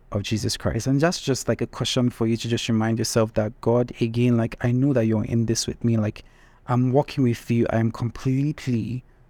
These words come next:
open to, you know, the leading of your spirit. And I just have so much belief and faith that you're going to bring me to every good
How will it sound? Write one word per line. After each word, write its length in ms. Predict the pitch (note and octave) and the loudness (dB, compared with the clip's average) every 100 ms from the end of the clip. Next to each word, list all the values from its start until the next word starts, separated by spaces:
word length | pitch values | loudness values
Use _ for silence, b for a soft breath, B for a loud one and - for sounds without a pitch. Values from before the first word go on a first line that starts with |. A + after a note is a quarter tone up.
| - - - | -20 -20 -4
open 560 | - B2+ - B2+ A#2+ A#2 | 0 0 2 4 4 2
to, 500 | - - A#2+ A#2 A2+ | -2 -4 0 0 0
you 100 | A#2 | 0
know, 140 | A2+ | 2
the 120 | A2+ A#2 | 2 2
leading 320 | B2 C3 B2 | 2 2 2
of 140 | A2 | 2
your 100 | A2 | -2
spirit. 500 | - - A2+ A2+ A2+ - | -2 -2 0 0 -2 -2
And 120 | A2+ | 0
I 80 | A2+ | 2
just 240 | B2 B2+ | 0 -2
have 280 | - A#2 A#2 | -4 -4 -4
so 160 | - A#2+ | 0 2
much 220 | A#2 - | 2 0
belief 320 | G#2+ A#2 A2+ | -2 -2 0
and 140 | A2+ G#2+ | -2 0
faith 280 | A2 A2+ | -2 0
that 100 | - | 2
you're 100 | A2+ | 0
going 180 | A2+ B2 | 2 2
to 100 | - | 0
bring 200 | A2+ A#2 | 0 2
me 80 | A2+ | 2
to 320 | A2 - G#2+ - b b b b | 0 -2 -4 -6 b b b b
every 480 | C3 B2 - C3+ C3 - | -2 0 2 0 0 -2
good 340 | B2+ B2 A#2+ | 2 2 2